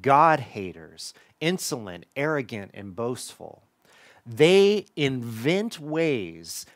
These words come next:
of doing evil. They disobey their parents. They have no understanding, no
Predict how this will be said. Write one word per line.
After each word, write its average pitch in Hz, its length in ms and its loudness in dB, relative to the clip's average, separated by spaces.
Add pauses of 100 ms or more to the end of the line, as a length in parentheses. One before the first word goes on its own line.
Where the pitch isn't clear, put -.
(100)
of 117 180 -10
doing 127 360 -2
evil. 110 520 -10 (680)
They 139 100 2
disobey 131 540 2
their 127 160 -2
parents. - 760 -10 (680)
They 135 80 2
have 135 160 4
no 170 320 0
understanding, 151 880 -4
no 143 340 -2